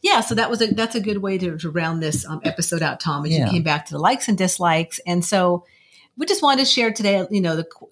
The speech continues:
Speaker 1: some questions and answers that we had, some questions and some answers to some questions that we had recently. So I hope that you all out there listening enjoyed it and, um, picked up a little bit of tidbits or some insights for yourself on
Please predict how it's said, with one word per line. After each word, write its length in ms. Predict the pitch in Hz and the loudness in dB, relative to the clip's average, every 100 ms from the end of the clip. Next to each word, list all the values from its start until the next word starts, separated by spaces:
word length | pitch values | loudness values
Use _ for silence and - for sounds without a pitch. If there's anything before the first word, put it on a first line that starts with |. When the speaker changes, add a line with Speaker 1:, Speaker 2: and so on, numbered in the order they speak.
| 202 | -8
Speaker 1:
some 200 | - 175 | -4 -4
questions 540 | - - 202 196 196 | -4 0 2 2 2
and 80 | 170 | 2
answers 360 | 175 185 196 175 | 2 2 0 0
that 120 | 151 | 0
we 140 | 170 | 0
had, 200 | 170 135 | 0 -2
some 220 | - 156 - | -6 -10 -8
questions 680 | - 202 214 165 147 180 - | -2 0 0 0 0 0 -2
and 220 | 190 185 | -2 -2
some 100 | 180 | 0
answers 360 | 180 226 233 208 | 2 2 2 0
to 80 | |
some 140 | 202 196 | 2 4
questions 500 | 214 240 - 165 175 | 4 4 2 2 2
that 160 | 147 | 2
we 80 | 180 | 0
had 240 | 185 180 170 | 0 0 0
recently. 440 | 170 170 175 170 | -2 -2 -4 -6
So 120 | 180 | -4
I 20 | |
hope 160 | 185 - | -4 -4
that 140 | 170 | -6
you 400 | 185 185 180 175 - _ _ _ 180 | -4 0 0 -2 -6 _ _ _ 2
all 200 | 190 185 | 4 4
out 240 | 175 175 | 2 2
there 100 | 175 | 0
listening 480 | 175 196 - 196 185 | 0 0 0 0 2
enjoyed 460 | 165 160 190 208 | 2 2 2 2
it 220 | 214 208 190 | 2 2 0
and, 260 | 156 156 | -2 -2
um, 320 | 151 151 151 - | -2 -2 -4 -6
picked 220 | - - | -4 -2
up 140 | 170 | -2
a 20 | 170 | 0
little 220 | 175 165 | 0 0
bit 160 | 165 | 0
of 100 | 156 | -2
tidbits 520 | - 196 175 180 170 151 | -2 -2 0 0 0 -2
or 140 | 151 | -2
some 200 | - 160 | -2 -2
insights 400 | 175 175 175 - | -2 0 0 -2
for 100 | 175 | -2
yourself 460 | 160 - 170 160 160 | -2 0 4 4 2
on 200 | 151 147 | -2 -4